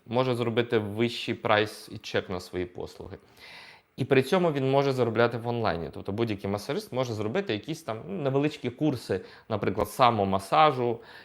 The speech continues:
і допомоги собі в домашніх таких справах. Я таких масажистів бачив, вони нормально заробляють. Тобто вони і фізично, е, полюбляють працювати з, е, тілом, з людьми, і ще в онлайні продають свої мікрокурси.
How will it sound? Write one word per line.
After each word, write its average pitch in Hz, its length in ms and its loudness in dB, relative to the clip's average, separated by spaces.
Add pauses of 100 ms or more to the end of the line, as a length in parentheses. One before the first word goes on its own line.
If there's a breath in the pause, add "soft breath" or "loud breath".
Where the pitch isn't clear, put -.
і 110 100 -2
допомоги 107 960 2
собі 110 720 -4 (520 soft breath)
в 104 240 6
домашніх 107 520 2
таких 101 260 -8
справах. - 440 -4 (180)
Я 135 280 2
таких 110 320 -8
масажистів 104 520 -6
бачив, 147 360 -4
вони 104 460 -2
нормально 117 460 2
заробляють. 104 480 0 (320 loud breath)
Тобто 101 160 -2
вони 113 180 4
і 98 40 2
фізично, 143 520 -4 (240)
е, 131 120 2
полюбляють 131 540 2
працювати 117 560 -2
з, - 240 -16
е, 73 580 -8
тілом, 113 380 -2
з 92 60 -8
людьми, 98 380 -4 (520 loud breath)
і 123 80 -6
ще 135 180 4
в 117 80 4
онлайні 131 320 4
продають 104 380 0
свої 98 240 -2
мікрокурси. 98 600 -6